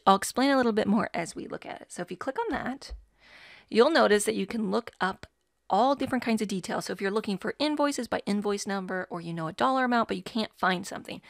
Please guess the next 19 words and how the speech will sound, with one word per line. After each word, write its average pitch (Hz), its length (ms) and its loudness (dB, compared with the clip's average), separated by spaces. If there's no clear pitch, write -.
So - 120 0
that's 339 280 2
basically 285 420 -2
what 208 160 0
this - 180 -4
find 226 300 2
allows 185 260 2
you 175 80 -8
to - 100 -6
do. 165 60 -2
It - 60 -4
allows 226 240 2
you 214 60 -4
to 185 60 -4
go 220 280 2
in 190 280 0
with 190 160 -2
the 180 140 -2
facts - 400 2